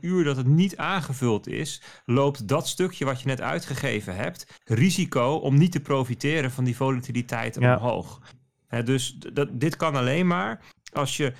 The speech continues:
Speaker 1: je, eh, je brood koopt voor twee euro en meteen twee euro van euro's weer omzet naar Bitcoin. Ehm, en, en,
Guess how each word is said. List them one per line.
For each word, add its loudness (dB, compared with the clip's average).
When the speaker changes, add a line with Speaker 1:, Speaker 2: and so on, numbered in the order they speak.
Speaker 1:
je, -2
eh, 0
je 0
brood 2
koopt 0
voor -2
twee 0
euro 2
en 0
meteen 2
twee 0
euro 4
van -2
euro's 2
weer -2
omzet 0
naar -2
Bitcoin. 0
Ehm, -2
en, 0
en, -2